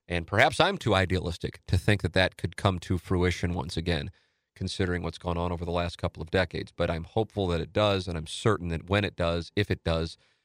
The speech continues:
uh, Courtney Bryant would be a great representative and will certainly be very proud that she was here in Saint Louis and, uh, that's really where her career took off. So, Courtney Bryant, our guest,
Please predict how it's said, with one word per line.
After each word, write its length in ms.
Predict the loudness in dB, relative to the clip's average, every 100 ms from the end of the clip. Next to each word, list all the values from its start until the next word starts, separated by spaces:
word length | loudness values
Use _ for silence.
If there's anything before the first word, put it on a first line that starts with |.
| _ _
uh, 220 | -2 -2
Courtney 320 | -2 -4 -2
Bryant 280 | -2 0 0
would 140 | -4 -4
be 120 | -4
a 60 |
great 280 | -2 0 2
representative 580 | 0 -2 -4 -4 -4 -4
and 100 | -6
will 120 | -8
certainly 360 | -4 -2 -2 -4
be 120 | -4
very 160 | -4 -6
proud 580 | 2 4 4 2 -2 -8 _ _ _ _ _
that 220 | -6 -4
she 440 | -4 -4 -2 -2 -6 _ _ _
was 240 | -6 -6 -2
here 240 | -2 -2
in 80 | -4
Saint 320 | -4 -4 -2
Louis 360 | -4 -2 -6 -12 _ _ _
and, 280 | -4 -2 -4
uh, 80 |
that's 220 | -4 -4 -2
really 200 | -2 -2
where 200 | -4 -4
her 120 | -8
career 520 | -6 -2 -2 -2 -4 -10 _ _ _
took 240 | -4 -4 -2
off. 300 | -4 -4 -12
So, 440 | -2 2 2 0 -4
Courtney 320 | -2 -2 -2
Bryant, 520 | 0 2 2 0 -4 -6
our 280 | -6 -4 -8 0
guest, 480 | 4 4 2 -10